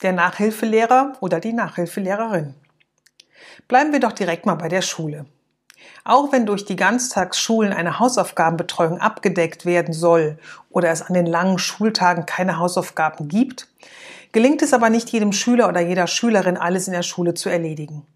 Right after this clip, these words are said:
Einige Spieler, Spielerinnen sitzen daher noch vor oder nach dem Training zu Hause an ihren Aufgaben. Ich selbst kann ein Lied davon singen, wie viel Kraft das kostet.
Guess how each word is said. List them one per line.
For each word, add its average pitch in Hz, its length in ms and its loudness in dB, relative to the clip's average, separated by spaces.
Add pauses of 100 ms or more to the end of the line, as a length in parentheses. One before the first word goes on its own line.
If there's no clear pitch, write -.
(500)
Einige 247 360 4
Spieler, 220 420 2
Spielerinnen 202 880 0
sitzen 202 360 -4
daher 185 240 4
noch 175 200 -2
vor 208 320 2
oder 196 160 0
nach 185 260 2
dem 196 160 -2
Training 170 320 -2
zu 160 200 -4
Hause 180 300 2
an 180 120 -4
ihren 180 240 -2
Aufgaben. 156 640 -6 (480)
Ich 294 160 -4
selbst 233 260 2
kann 240 140 2
ein 220 100 4
Lied 196 160 -2
davon 180 360 0
singen, 196 320 0
wie 196 100 0
viel 202 180 -6
Kraft 190 380 -4
das 160 180 -6
kostet. - 680 -8